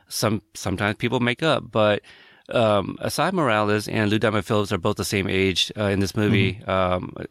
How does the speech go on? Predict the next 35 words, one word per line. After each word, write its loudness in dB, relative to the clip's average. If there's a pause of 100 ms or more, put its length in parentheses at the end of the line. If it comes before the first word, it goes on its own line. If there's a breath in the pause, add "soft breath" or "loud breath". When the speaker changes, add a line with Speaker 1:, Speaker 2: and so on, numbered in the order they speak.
(320)
Speaker 1:
well, -2
twenty-four 2
and -2
twenty-five. 0
I 0
think -2
Lou 0
Diamond 0
Phillips -2
is -4
actually -2
eight -2
months -2
older, 0 (380 loud breath)
uh, 0
than 4
Speaker 2:
Okay. 4
Speaker 1:
Esai. 0 (580 soft breath)
But 2
apparently 0
they -2
both 0
auditioned -2
for 2
opposite -2
roles. -6 (480)
So 0
Speaker 2:
Oh. 6
Speaker 1:
imagine 0
Lou 0
Diamond 0
Phillips 0
as 0
Speaker 2:
As -12
Speaker 1:
Bob. 6